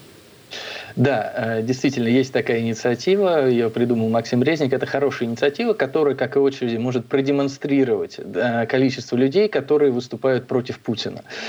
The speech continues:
Но я всё-таки хот-, э, во-первых, я действительно считаю, что это хорошая штука, это тоже безопасный, э, достаточно формат, э, протестов. Моя личная позиция такая, да, что, придя на участок, вы, э, рискуете там, э, ну, намного меньше, чем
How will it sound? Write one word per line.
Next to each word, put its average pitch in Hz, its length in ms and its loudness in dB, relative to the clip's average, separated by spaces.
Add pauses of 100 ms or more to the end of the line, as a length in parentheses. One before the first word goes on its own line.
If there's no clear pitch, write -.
(180)
Но 127 320 0
я 143 140 0
всё-таки 185 340 -2
хот-, 139 240 -2
э, 135 300 2
во-первых, 135 400 0
я 127 140 2
действительно 123 540 -6
считаю, 113 300 0
что - 160 -4
это 110 140 0
хорошая 127 420 -2
штука, - 300 -4
это 113 160 0
тоже 117 220 0
безопасный, 113 760 -2
э, 123 240 -2
достаточно 113 480 -4
формат, 123 460 0 (380)
э, 117 420 2
протестов. - 600 -2
Моя 123 280 4
личная 113 340 -2
позиция 113 480 0
такая, 160 460 -2
да, 135 180 0
что, 120 320 0
придя 117 320 0
на 113 100 0
участок, 143 420 -2
вы, 139 120 4
э, 123 400 4
рискуете 117 720 0
там, 101 360 -4
э, 98 200 0
ну, 139 140 2
намного 120 360 0
меньше, 123 320 0
чем 98 320 -2